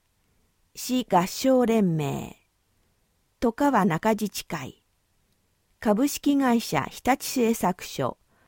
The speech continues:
上アイピー神奈川事業所、航訓会、友和会。大根公民館焼き物同好会。日産車体株式会社、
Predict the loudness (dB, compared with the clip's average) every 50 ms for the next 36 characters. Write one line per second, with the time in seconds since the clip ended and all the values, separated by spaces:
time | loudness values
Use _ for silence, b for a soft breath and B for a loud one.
0 | _ 0 6 6 8 8 8 6 4 4 2 0 -2 -4 _ -4 -4 -2 -2 -2
1 | -4 -6 -10 _ _ _ -4 0 2 4 4 4 4 2 2 4 2 2 0 0
2 | -2 0 2 2 2 2 0 -2 -4 -4 -4 -4 -4 -8 _ _ _ _ _ _
3 | _ _ _ _ _ 2 4 4 4 2 -2 -2 0 2 2 2 0 -2 -8 -8
4 | -8 -10 -10 _ _ _ _ _ _ _ 0 2 4 4 4 4 2 2 0 -2
5 | -8 -14 -14 -16 -20 _ _ _ _ _ _ _ _ _ _ _ _ _ _ _
6 | _ _ _ _ _ _ 2 4 4 4 4 2 0 -2 -2 0 0 2 2 2
7 | 0 0 0 0 0 -2 -2 -2 -2 -2 -2 -4 -8 -8 _ -4 -4 -4 -2 -2
8 | -2 0 0 0 0 0 0 0 0 0 0 -2 -4 -4 -2 -2 -2 -4 _ -12
9 | -12 -12 -14 -18 _ _ _ _ _ _ _ _ _ _ _ _ _ _ _ _
10 | _ _ _ _ 2 2 2 0 -2 -4 -2 -2 -2 -2 -4 -2 -2 -2 0 0
11 | 0 0 0 -2 -2 -2 -2 -2 0 -2 -4 -4 -6 -4 -2 -2 0 -2 -2 -4
12 | -6 -8 -8 -6 -6 -6